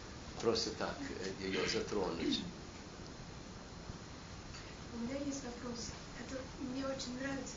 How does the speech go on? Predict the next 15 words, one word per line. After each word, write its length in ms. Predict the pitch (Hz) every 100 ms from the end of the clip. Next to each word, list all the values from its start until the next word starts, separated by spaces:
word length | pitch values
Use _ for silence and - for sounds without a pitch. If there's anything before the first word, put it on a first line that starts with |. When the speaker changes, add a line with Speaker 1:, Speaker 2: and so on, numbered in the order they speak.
| 202
Speaker 2:
то, 60 | 220 214
что 140 | - 208
вы 480 | 214 208 - 226 226
говорили 340 | 226 247 226
о 120 | 214 208
том, 120 | - -
что 80 | - -
продолжение 680 | 208 214 220 226 233 214 214
мира 160 | 233 214
и 140 | -
создания. 840 | - - 247 262 233 320 285 240 185 - - - -
<coughs> 480 | - - - - 220
Но 140 | 247
смотря 500 | 269 247 247 269 262
на 180 | 240 240